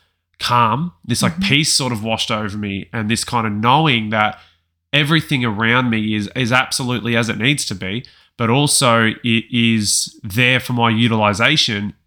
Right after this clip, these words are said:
Speaker 1: to get into the, where I wanna be as well. And it just gave me this sense of, like, the real comprehension in that moment, the sensation of what it actually means to have everything you need, that real abundance, that real abundance then. I, like, located that feeling somewhere. It was like an instant.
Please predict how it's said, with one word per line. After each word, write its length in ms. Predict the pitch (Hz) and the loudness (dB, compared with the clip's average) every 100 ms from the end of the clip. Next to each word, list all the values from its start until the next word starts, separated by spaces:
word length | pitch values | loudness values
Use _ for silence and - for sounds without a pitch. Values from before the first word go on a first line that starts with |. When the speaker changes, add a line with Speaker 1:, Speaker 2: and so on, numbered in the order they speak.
| - | -6
Speaker 1:
to 440 | - 110 107 107 | -2 2 2 0
get 460 | 95 98 131 - - | 0 0 0 -2 -6
into 360 | - 127 - | -4 -4 -2
the, 320 | 113 107 107 110 | 0 0 0 0
where 160 | 107 | 0
I 40 | 101 | 0
wanna 200 | 104 98 | -2 -4
be 160 | 101 | -6
as 140 | 98 98 | -6 -6
well. 320 | 104 98 - _ _ _ | -6 -6 -10 _ _ _
And 120 | 139 | 2
it 60 | 147 | 2
just 180 | 147 - | 2 2
gave 200 | 143 165 | 0 2
me 80 | |
this 160 | 151 143 | 0 0
sense 240 | 143 131 | -2 -2
of, 60 | 127 | 0
like, 200 | 117 110 - _ _ _ | 0 0 -6 _ _ _
the 140 | 143 - - | -4 -4 -6
real 640 | 131 120 151 165 160 147 - _ _ | -2 4 4 4 2 0 -8 _ _
comprehension 760 | - 156 - 123 139 143 - 127 | 0 0 0 -2 0 2 2 2
in 60 | |
that 160 | 120 110 | 2 2
moment, 380 | 113 120 110 104 | 2 2 2 0
the 80 | |
sensation 720 | 117 135 120 - 143 160 160 | 0 0 2 2 2 2 2
of 160 | 135 104 | 0 -2
what 340 | 113 123 139 139 | 0 2 2 2
it 80 | 127 | 0
actually 340 | 120 - 123 | 0 -2 -2
means 300 | 110 117 113 | 0 0 0
to 80 | 98 | 0
have 160 | 117 | 0
everything 340 | 110 110 110 104 | 0 -2 -6 -8
you 60 | |
need, 340 | 98 98 147 - - - - | -6 -2 -4 -4 -18 -10 0
that 160 | 131 113 | 0 4
real 240 | 147 170 | 4 4
abundance, 680 | 135 110 107 101 98 - - _ _ _ | 2 0 0 -2 -6 -10 -16 _ _ _
that 200 | 147 156 | -2 0
real 160 | 156 131 | 0 0
abundance 420 | 120 120 110 101 | 2 0 0 -2
then. 180 | 123 110 | 0 2
I, 80 | 123 | 2
like, 200 | 131 123 | 0 0
located 560 | 123 143 139 135 127 120 | 2 2 2 2 2 0
that 160 | 110 | -2
feeling 240 | - 120 120 | -2 -2 -2
somewhere. 260 | 120 113 | -2 -2
It 60 | 101 | 0
was 80 | 135 | 2
like 140 | 160 | 2
an 80 | 196 | 2
instant. 380 | 190 147 117 | 2 0 0